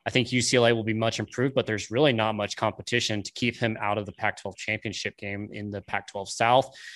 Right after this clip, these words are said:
Sarkisian has a lot to prove. So, um, at least Clay Helton has, Clay Helton has somehow stuck around. I'll, I'll bet on that.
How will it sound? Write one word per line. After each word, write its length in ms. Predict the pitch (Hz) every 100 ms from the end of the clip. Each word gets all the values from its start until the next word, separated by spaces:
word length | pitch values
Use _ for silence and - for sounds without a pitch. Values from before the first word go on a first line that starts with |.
| - -
Sarkisian 480 | 135 - 147 135 139
has 200 | 131 117
a 60 |
lot 440 | 104 107 117 113 -
to 80 | -
prove. 320 | 117 104 90
So, 520 | - 110 101 98 101
um, 500 | 78 107 101 98 95 87 -
at 120 | 120
least 220 | 113 135 -
Clay 160 | 143
Helton 240 | 120 127 117
has, 220 | 123 110 _
Clay 140 | - 123
Helton 260 | 127 135
has 200 | 110 107
somehow 460 | - 127 113 123 120
stuck 280 | - 135 -
around. 360 | 120 131 151
I'll, 300 | 113 107 104 -
I'll 60 |
bet 180 | 107 120
on 160 | 110 104
that. 300 | 98 92